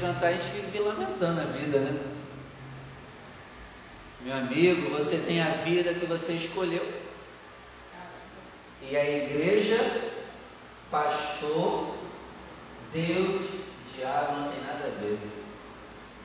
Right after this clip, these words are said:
Mas é engraçado, quando a gente tá mal, a gente bota a culpa em Deus, na igreja, e até no pastor.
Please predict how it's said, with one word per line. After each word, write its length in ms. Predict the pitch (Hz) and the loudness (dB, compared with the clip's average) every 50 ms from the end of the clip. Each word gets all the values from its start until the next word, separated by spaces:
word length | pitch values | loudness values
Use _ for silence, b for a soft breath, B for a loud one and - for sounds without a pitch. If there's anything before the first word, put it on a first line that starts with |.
| - - - - - - - - - | -16 -16 -16 -16 -16 -16 -16 -12 -6
Mas 180 | 147 156 170 190 | -4 -2 0 0
é 100 | 190 214 | 0 2
engraçado, 680 | 214 220 220 220 208 - - 190 190 190 190 185 185 185 | 2 2 4 4 2 2 2 4 6 6 6 6 4 2
quando 180 | 180 180 175 | 0 -2 -2
a 40 | 180 | -2
gente 180 | 185 185 - - | -2 -4 -4 0
tá 260 | - 185 175 - - - | 0 2 2 2 2 2
mal, 720 | 190 220 247 - - - - - - - - - - - - - - - - - - - - - - - - - - - - - - - - - - - - - - - - - - | 8 10 12 12 12 10 6 4 2 -2 -4 -6 -8 -10 -12 -14 -14 -16 -16 -16 -18 -18 -18 -18 -18 -18 -18 -16 -16 -16 -16 -16 -16 -16 -16 -16 -16 -16 -16 -16 -16 -16 -16 -14 -12
a 40 | 147 | -12
gente 200 | 147 147 156 151 | -10 -10 -6 -2
bota 260 | 156 165 160 160 165 | -2 0 0 0 0
a 40 | 165 | 0
culpa 720 | 160 160 156 156 151 156 151 139 131 123 117 - - - - - - - - - - - - - - - - - - - 117 | -2 -2 -2 -2 -2 -2 -2 -2 0 0 0 0 0 -2 -4 -6 -8 -10 -12 -14 -16 -16 -16 -16 -16 -16 -16 -16 -16 -14 -14
em 240 | 113 110 - - - | -12 -12 -10 -6 -2
Deus, 380 | 170 190 - - - - - - - - - - - - - - - - - - - - - - - - - - - - - - - - - - - - - - 123 | 0 2 2 2 2 0 -2 -4 -6 -8 -10 -10 -12 -12 -14 -14 -14 -16 -16 -16 -16 -16 -16 -16 -16 -16 -16 -16 -16 -14 -14 -14 -14 -14 -14 -14 -16 -16 -16 -14 -10
na 100 | 117 117 | -8 -8
igreja, 680 | 110 107 117 127 147 160 170 175 170 170 165 - - - - - - - - - - - - - - - - - - - - - - - - - - - - - - - - - - - - - | -8 -6 -4 -2 0 0 2 2 0 0 -2 -2 -4 -6 -8 -10 -12 -12 -14 -14 -16 -16 -16 -16 -16 -16 -16 -16 -16 -16 -16 -16 -16 -16 -16 -16 -16 -16 -16 -16 -16 -14 -14 -14 -14 -14 -10 -4
e 60 | 440 | -4
até 160 | 523 392 415 | -2 0 0
no 160 | 427 415 427 | -2 -2 0
pastor. 800 | 427 440 440 453 453 - 208 214 247 269 - - - - - - | 0 2 2 2 2 4 6 8 8 8 8 6 2 0 -2 -4